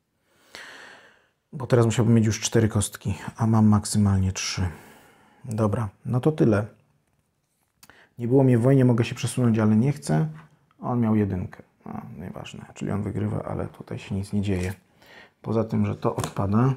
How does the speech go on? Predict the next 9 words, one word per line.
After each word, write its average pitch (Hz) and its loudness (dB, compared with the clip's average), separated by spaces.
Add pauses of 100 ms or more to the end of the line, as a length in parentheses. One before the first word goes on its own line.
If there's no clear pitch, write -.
przesuwamy 117 0
się 113 -4
do 110 -4
szóstej 113 -4
rundy. 104 0 (160)
To 143 -12
się - -12
odwraca. 107 -6 (2500)
Pyk, - -10